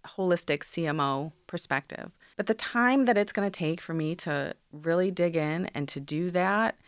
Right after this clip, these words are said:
is gonna be double what a, an expert can do. And the client is not gonna reap the benefits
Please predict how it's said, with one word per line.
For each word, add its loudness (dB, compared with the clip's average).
is -2
gonna 0
be 0
double 6
what 6
a, 4
an 2
expert 0
can -4
do. -2
And 2
the 4
client 2
is -4
not 0
gonna -2
reap 0
the -4
benefits -2